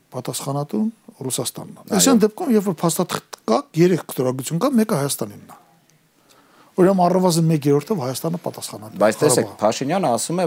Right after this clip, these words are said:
Speaker 2: որ այդ ստորագրությունը դնելով ինքը Լաչինի միջանցքի վերահսկողությունը հանձնել է
Speaker 1: Էդ իրան է
Speaker 2: ռուսներին։
Speaker 1: թվում։ Ոնց, այնտեղ չի գրած, "Հայաստանը հանձնում է Լաչինի միջանցքը ռուսներին"։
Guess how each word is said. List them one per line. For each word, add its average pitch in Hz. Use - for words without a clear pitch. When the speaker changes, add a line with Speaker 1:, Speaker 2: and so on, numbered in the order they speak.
Speaker 2:
որ 113
այդ 113
ստորագրությունը 110
դնելով 117
ինքը 175
Լաչինի 139
միջանցքի 113
վերահսկողությունը 135
հանձնել 127
է 190
Speaker 1:
Էդ 269
իրան 269
է 196
Speaker 2:
ռուսներին։ 143
Speaker 1:
թվում։ 127
Ոնց, 156
այնտեղ 151
չի 254
գրած, 143
"Հայաստանը 165
հանձնում 156
է 131
Լաչինի 143
միջանցքը 170
ռուսներին"։ -